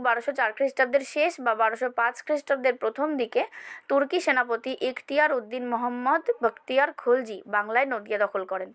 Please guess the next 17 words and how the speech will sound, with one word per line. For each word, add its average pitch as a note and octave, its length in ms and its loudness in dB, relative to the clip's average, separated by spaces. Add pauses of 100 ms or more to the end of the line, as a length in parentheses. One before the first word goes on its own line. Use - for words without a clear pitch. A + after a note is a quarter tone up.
(360)
সেই D4+ 300 2
থেকে E4 240 0
বাংলায় A#3 480 0
তুর্কি A#3+ 260 -4
শাসন A#3+ 260 -4 (100)
শুরু C4 200 -4
হয়েছিল। G#3+ 300 -6 (1400)
এবং C#4 200 2
শেষ D4+ 240 0 (120)
প্রশ্নটি C4+ 480 0
দেখো, B3+ 200 2 (520)
গঙ্গাইকো C4+ 640 2
চণ্ডচোল A#3+ 560 2 (180)
উপাধি B3 380 -2
কে C4+ 140 2
নিয়েছিলেন? C#4 500 0 (440)
প্রথম B3 380 4